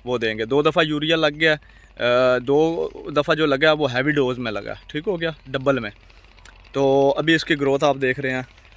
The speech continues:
माशाल्लाह बेहतरीन हो गई है। और इसके बाद जो अभी इसकी दड़ लगनी है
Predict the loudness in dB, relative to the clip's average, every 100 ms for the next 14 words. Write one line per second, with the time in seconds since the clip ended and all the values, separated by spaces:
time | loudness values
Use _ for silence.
0 | -4 -4 0 2 2 0 -4 -2 -2 -2
1 | -4 -8 -10 -12 -18 -20 -20 -8 -2 0
2 | 0 -4 0 2 4 4 2 0 2 2
3 | 2 0 -2 -2 -2 -2 -4 -4 -2 0
4 | 0 -2 -2 -2 -4